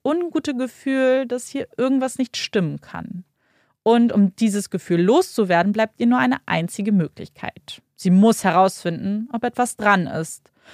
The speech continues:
ob sie mit ihrer Vermutung, die auf absolut nichts Konkretem basiert,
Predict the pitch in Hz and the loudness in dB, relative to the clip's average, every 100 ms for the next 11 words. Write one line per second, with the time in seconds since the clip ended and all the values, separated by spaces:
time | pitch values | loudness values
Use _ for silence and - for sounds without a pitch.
0 | - - 214 233 220 202 208 208 202 233 | -12 -4 -2 2 2 0 -2 0 0 0
1 | 277 - 214 220 240 254 202 190 190 - | -2 -4 -2 0 0 -2 0 0 2 2
2 | 247 - 220 190 214 - - 190 - 240 | 0 0 -4 0 -2 -4 -6 -6 -2 -2
3 | 226 175 170 175 190 208 - | 0 0 0 0 -2 -2 -10